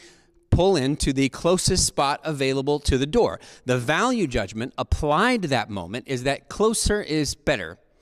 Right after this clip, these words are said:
Uh, most people take the shortest route to their destination. I don't understand this exactly, but, like, if you use your G P S on your phone,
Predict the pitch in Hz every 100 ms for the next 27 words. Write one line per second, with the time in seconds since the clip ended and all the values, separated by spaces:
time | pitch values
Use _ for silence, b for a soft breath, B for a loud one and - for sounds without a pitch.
0 | B B B 135 131 139 151 - 175 196
1 | 185 190 - 196 - 175 190 - 170 160
2 | 160 - 185 185 190 190 214 254 294 127
3 | 92 B B B 165 180 160 156 - 214
4 | 185 165 139 143 139 175 156 143 135 131
5 | 127 120 135 151 139 151 156 151 135 123
6 | 143 147 143 143 143 131 - 147 170